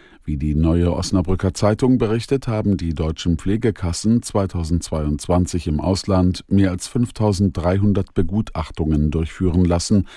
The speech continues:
bei denen eine Pflegebedürftigkeit festgestellt werden kann. Das seien mehr als doppelt so viele Begutachtungen wie zweitausendvierzehn.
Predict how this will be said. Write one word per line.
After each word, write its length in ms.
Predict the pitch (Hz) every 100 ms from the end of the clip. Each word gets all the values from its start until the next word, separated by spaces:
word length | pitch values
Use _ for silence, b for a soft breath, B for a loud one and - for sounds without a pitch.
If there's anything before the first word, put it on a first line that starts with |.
| B
bei 100 | -
denen 400 | 110 104 104 107
eine 220 | - 107 107
Pflegebedürftigkeit 1160 | - 107 82 78 73 80 - 85 - 85 78
festgestellt 680 | - 85 - 85 - 71 -
werden 260 | 69 67
kann. 300 | 73 76 69 B B B B
Das 140 | - 87
seien 300 | 82 76 73
mehr 220 | 80 78
als 260 | 76 - -
doppelt 340 | 101 - 87
so 120 | -
viele 380 | 90 95 90 90
Begutachtungen 880 | 82 87 87 - 80 - 87 87 85
wie 120 | 82
zweitausendvierzehn. 1160 | - 87 80 82 82 87 107 101 - 76 67 62